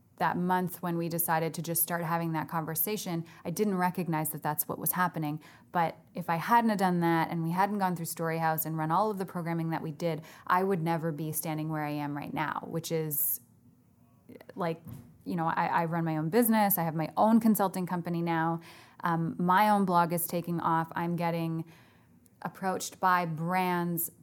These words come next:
because of that work that I did. So I think it's like, I took that chance on having that authentic conversation and doing it in a, in a way that I knew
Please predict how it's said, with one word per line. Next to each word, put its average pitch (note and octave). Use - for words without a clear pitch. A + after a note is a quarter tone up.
because F#3
of F3
that D#3
work E3+
that C#3+
I -
did. -
So G#3
I G3+
think C4+
it's D4
like, F3
I F#3
took E4+
that -
chance F3+
on F3+
having G3
that F3+
authentic E3+
conversation E3
and D#3
doing G#3+
it G3+
in F3
a, E3+
in E3+
a E3
way E3
that D#3+
I D#3
knew F3+